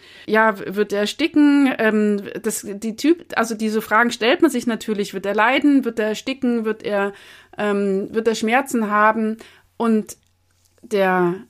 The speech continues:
also wenn man einen Tod als schön bezeichnen kann, dann ist es bei der natürlichen Sterbebegleitung das,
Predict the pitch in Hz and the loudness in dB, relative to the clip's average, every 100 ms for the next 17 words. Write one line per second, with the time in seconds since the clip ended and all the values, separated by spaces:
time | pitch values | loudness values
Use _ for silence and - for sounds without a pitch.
0 | _ - 190 175 160 147 _ _ _ _ | _ -6 -2 -2 -2 -6 _ _ _ _
1 | _ _ - 202 226 226 - 196 - 247 | _ _ -2 2 2 0 0 -4 -2 -2
2 | - - 214 - 240 302 349 - 240 254 | 0 0 -4 -2 2 4 2 2 2 2
3 | 262 247 247 214 208 240 277 269 226 214 | 0 0 0 0 -2 -4 -6 -4 -2 -2
4 | 202 190 - 285 302 277 254 196 220 254 | 0 -2 -2 -2 0 0 -2 -2 -2 0
5 | 240 214 214 226 226 208 - - 202 | 0 2 0 0 -4 -6 -10 -10 -10